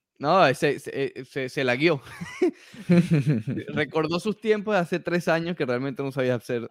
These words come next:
Speaker 1: eh, absolutamente nada cuando tenía que pensar más allá de correr. Ya no es así, pero ayer rememoró esos tiempos.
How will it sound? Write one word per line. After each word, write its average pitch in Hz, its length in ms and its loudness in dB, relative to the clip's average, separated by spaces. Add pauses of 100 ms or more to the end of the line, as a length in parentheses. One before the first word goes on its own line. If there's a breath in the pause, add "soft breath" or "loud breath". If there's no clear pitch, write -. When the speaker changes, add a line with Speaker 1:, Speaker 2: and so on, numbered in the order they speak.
Speaker 1:
eh, 104 260 -8
absolutamente 117 680 -4
nada 120 200 0
cuando 113 280 -4
tenía 113 320 -8
que 107 100 -12
pensar 110 320 -10
más 113 140 -4
allá 107 180 0
de 101 80 -2
correr. 98 320 -12 (460 soft breath)
Ya 135 180 6
no 180 60 6
es 180 60 6
así, 226 480 4
pero 151 240 6
ayer 131 320 2
rememoró 123 460 -4
esos 123 160 -10
tiempos. 98 300 -18